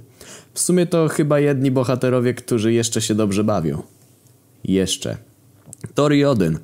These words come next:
podobnie jak Adam i Ewa, wciąż są, kurwa, martwi. Adolf Hitler wciąż jest martwy.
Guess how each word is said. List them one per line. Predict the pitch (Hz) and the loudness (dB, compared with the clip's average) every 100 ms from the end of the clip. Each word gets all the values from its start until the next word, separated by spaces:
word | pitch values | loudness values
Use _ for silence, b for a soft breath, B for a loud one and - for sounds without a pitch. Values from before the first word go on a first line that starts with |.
| - | -8
podobnie | - 90 90 95 | -2 0 2 2
jak | 92 92 | 0 0
Adam | 92 90 | 0 2
i | 92 | 2
Ewa, | 98 98 | 2 2
wciąż | 101 - 85 - | -2 -2 -2 -2
są, | 123 | -2
kurwa, | 120 101 98 | 0 0 2
martwi. | 123 127 90 - 67 - B B B B B - | 0 0 -2 -4 -4 -6 B B B B B -4
Adolf | 95 87 80 | 0 0 0
Hitler | - 90 62 | -4 -4 -6
wciąż | - - 82 | -6 -4 -2
jest | 101 82 | -2 0
martwy. | 90 80 - 73 | -2 -2 -6 -8